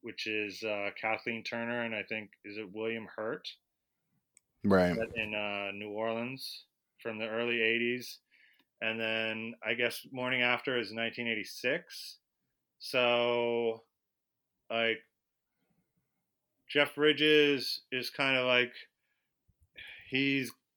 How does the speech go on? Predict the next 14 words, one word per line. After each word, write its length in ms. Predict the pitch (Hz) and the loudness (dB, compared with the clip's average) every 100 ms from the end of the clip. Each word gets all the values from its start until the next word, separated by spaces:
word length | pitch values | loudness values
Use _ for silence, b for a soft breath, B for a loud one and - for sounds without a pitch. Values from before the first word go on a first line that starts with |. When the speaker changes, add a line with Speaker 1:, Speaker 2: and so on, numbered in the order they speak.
| _ _ _ | _ _ _
Speaker 1:
he's 460 | - - 139 135 135 | -8 -2 -2 -2 0
kind 280 | 156 139 | 4 4
of 60 | 123 - _ | 2 -6 _
by 160 | - 123 | 6 6
default 760 | 117 131 131 - 139 131 123 - | 6 0 -2 2 4 4 2 0
got 200 | 123 117 | -2 -2
the 140 | 113 - | -8 -8
kind 200 | - 117 | -4 -2
of 140 | 95 - _ _ _ _ _ - | -2 -8 _ _ _ _ _ 4
Bogarty, 1000 | 127 120 120 123 120 120 117 117 110 - _ _ _ _ _ _ _ | 6 6 6 4 4 4 2 0 -2 -8 _ _ _ _ _ _ _
gumshoe, 1080 | 131 123 120 - 127 120 117 117 117 113 110 _ _ _ _ _ _ | 4 4 4 0 2 2 2 0 -2 -6 -8 _ _ _ _ _ _
um, 720 | 107 104 101 101 98 98 95 92 _ _ _ _ _ | -6 -4 -2 -2 -4 -8 -12 -16 _ _ _ _ _
savior 640 | - - 123 123 120 120 113 | -8 4 6 6 4 0 0
role 640 | 110 107 107 107 120 135 | 0 0 -2 -2 -6 -10